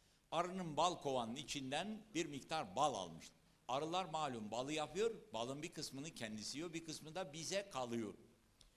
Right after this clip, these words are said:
Şimdi bu kovandan balı aldıkları zaman bakmışlar ki arılar daha az bal yiyor.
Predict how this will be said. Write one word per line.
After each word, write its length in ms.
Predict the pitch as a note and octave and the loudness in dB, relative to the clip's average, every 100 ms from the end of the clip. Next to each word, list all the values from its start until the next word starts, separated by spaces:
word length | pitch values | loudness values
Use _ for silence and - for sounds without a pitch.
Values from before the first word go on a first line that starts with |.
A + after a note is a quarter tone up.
| - - - | -20 -20 -12
Şimdi 420 | - - C4 G3+ | -4 -2 0 0
bu 100 | A#3 | 0
kovandan 540 | - G3+ F3 D#3 C#3+ C3 | 2 4 4 2 0 4
balı 240 | D#3 F#3+ | 6 8
aldıkları 580 | G3+ D3+ C3 B2 A#2+ A2 | 6 4 2 2 0 2
zaman 480 | A2 A#2 F#3+ A#3+ - - - - | 2 4 2 2 -6 -16 -16 -2
bakmışlar 600 | F3+ - G#3+ - A#3+ A#3 | 0 0 -4 -2 -2 0
ki 120 | F#3 | -2
arılar 460 | D#3 F#3 G3+ A3 G#3+ | 0 2 2 2 2
daha 260 | F#3+ A3+ | 2 4
az 260 | A3+ D3 A#2+ | 2 0 0
bal 220 | A#2 G2+ | 0 0
yiyor. 180 | F#2+ | -4